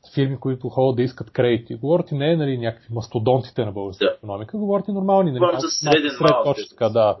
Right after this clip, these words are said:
Speaker 1: Основното количество фирми, които търсят кредити. А, там са такива условия, дето, нали, а, ако с-, първо трябва да дадеш две-триста или не знам си колко процента, а, гаранция за всякакви други активи,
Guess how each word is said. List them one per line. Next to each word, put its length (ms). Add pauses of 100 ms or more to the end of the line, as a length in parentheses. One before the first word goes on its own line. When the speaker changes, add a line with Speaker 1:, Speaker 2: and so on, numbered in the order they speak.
(120)
Speaker 1:
Основното 360
количество 360
фирми, 240
които 220
търсят 280
кредити. 400 (920)
А, 180
там 180
са 80
такива 240
условия, 400
дето, 600
нали, 440 (140)
а, 500 (960)
ако 200
с-, 180 (240)
първо 220
трябва 240
да 120
дадеш 280
две-триста 580
или 120
не 100
знам 180
си 80
колко 240
процента, 680 (800)
а, 160
гаранция 680 (220)
за 100
всякакви 280
други 320
активи, 600